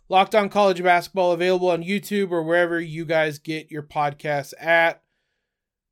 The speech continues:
Again, follow us on Twitter, subscribe to the podcast, leave a rating and review, all that great stuff.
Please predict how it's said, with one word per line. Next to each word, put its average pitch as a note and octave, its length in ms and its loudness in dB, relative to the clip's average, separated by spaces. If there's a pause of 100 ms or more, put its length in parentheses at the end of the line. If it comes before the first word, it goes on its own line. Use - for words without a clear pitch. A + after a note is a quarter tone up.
(120)
Again, G3+ 440 2
follow G#3+ 340 4
us G#3 140 -2
on G3+ 100 -2
Twitter, F#3+ 280 0
subscribe A3 580 0
to A#3 60 -4
the A3 100 0
podcast, F#3+ 720 2
leave G3+ 220 -4
a F#3 60 2
rating E3 260 -2
and D#3+ 80 -8
review, D3+ 360 -6
all D#3+ 160 0
that D#3 180 -2
great D3 240 -6
stuff. C#3+ 420 -6